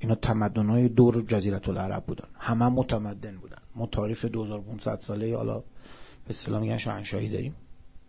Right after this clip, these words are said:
شاهنشاهی مهم نیست، مهم اینه که تمدن داشتن، شهرنشین بودن، زندگی داشتن. حالا بگم بد-، براتون بد نیست، ما دو هزار سال پیش اوراق قرضه چاپ می‌کردن.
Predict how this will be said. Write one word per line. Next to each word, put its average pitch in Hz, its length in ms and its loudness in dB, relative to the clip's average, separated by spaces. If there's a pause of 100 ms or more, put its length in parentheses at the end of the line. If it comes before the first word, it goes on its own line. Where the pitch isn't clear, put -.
(500)
شاهنشاهی 107 640 4
مهم 131 260 4
نیست، 113 360 0
مهم 120 200 4
اینه 139 140 6
که 147 100 6
تمدن 113 840 6
داشتن، - 440 -6 (340)
شهرنشین 107 680 2
بودن، 139 360 6 (420)
زندگی 110 460 0
داشتن. 139 540 2 (540)
حالا 110 220 2
بگم 120 460 2
بد-، 117 280 -2
براتون 117 420 0
بد 127 260 4
نیست، 147 280 2 (800)
ما 120 380 4 (160)
دو 170 120 12
هزار 147 420 12
سال 123 320 4
پیش 151 300 6
اوراق 120 380 10
قرضه 110 600 4
چاپ 95 340 2
می‌کردن. 110 600 -6